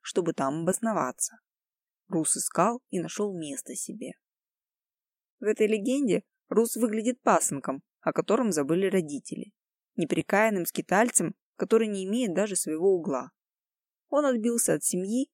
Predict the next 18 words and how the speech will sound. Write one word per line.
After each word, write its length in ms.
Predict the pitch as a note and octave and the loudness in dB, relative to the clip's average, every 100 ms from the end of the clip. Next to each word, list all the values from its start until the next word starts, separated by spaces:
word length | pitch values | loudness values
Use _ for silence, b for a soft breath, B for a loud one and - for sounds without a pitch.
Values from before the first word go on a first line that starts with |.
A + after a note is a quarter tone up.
| _ _ _ | _ _ _
и 80 | A#3 | 2
вынужден 480 | D4 D#4 A#3+ A3+ | 2 0 0 -4
пробивать 460 | A3 F#3+ E3+ F3+ F#3 | 0 0 2 0 0
себе 220 | - D#3 | 0 -2
дорогу 540 | C#3+ D#3+ A#3 A3+ A3 - | 0 2 2 2 -4 -6
в 60 | |
жизни 320 | D3 F3+ F#3+ | -4 -2 -2
сам. 400 | F3 - C#3+ C#3 F3+ _ _ _ | -4 -2 -2 -4 -10 _ _ _
Рус — 340 | - A3+ E4 - _ | 0 2 2 -2 _
одиночка, 720 | - C4 G#3+ F#3 F3+ - F3 - _ _ _ _ | 0 2 2 0 -2 -2 -4 -4 _ _ _ _
привыкший 460 | F3+ F3 G3 - | 2 4 2 0
надеяться 460 | D3+ D3 G3+ C#4+ B3+ | -4 4 4 4 2
только 300 | - E3 - | 2 0 0
на 80 | D3 | -4
себя 300 | - C#3 F3+ | -2 2 2
и 40 | |
свою 320 | B3 D#3+ E3+ | 2 0 0
силу. 480 | G#3 - D#3 - - | -2 -6 -8 -8 -10